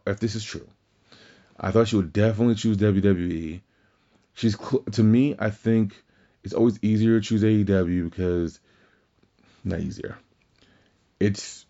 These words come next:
uh, more convenient to choose A E W 'cause they'll let you do shots at other places, right? When you're in the W W E machine, you're in there. You're not leaving.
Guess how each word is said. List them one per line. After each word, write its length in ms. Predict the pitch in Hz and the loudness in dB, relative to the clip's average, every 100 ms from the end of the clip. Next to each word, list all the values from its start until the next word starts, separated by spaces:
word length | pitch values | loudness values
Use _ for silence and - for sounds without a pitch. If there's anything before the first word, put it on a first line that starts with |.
| _ _ - | _ _ -8
uh, 260 | 95 85 80 | -6 -4 0
more 220 | 104 110 | 2 0
convenient 720 | - 104 95 98 104 123 - | 2 2 4 4 4 2 -2
to 80 | 113 | -10
choose 260 | - 123 | -4 -2
A 100 | - | 0
E 180 | 101 98 | 0 0
W 260 | 98 90 90 | 0 -2 -4
'cause 140 | 90 | -4
they'll 120 | 92 | -4
let 220 | 90 92 95 | -2 -4 -4
you 60 | |
do 340 | 87 87 82 - _ _ | -4 -4 -6 -10 _ _
shots 480 | - 92 80 78 - | -8 -8 -8 -10 -10
at 80 | |
other 140 | 82 82 | -8 -8
places, 460 | - 76 - - - | -8 -12 -14 -20 -8
right? 320 | 98 101 107 - _ - - _ _ _ _ - | -2 -2 -2 -6 _ -20 -20 _ _ _ _ -10
When 160 | 85 | -2
you're 100 | 87 | 2
in 80 | 107 | 4
the 60 | 120 | 4
W 200 | 123 123 | 4 4
W 120 | 117 | 2
E 20 | |
machine, 520 | 98 92 87 85 85 - _ _ _ _ _ _ _ _ _ _ _ _ _ _ _ _ _ - | 0 -2 -6 -8 -10 -12 _ _ _ _ _ _ _ _ _ _ _ _ _ _ _ _ _ -6
you're 260 | 101 104 101 | 2 6 6
in 120 | 98 | 4
there. 320 | 82 - - - | 0 -8 -14 -8
You're 160 | 87 107 107 | -2 0 0
not 80 | 87 | -2
leaving. 440 | 90 82 65 - | -4 -6 -10 -18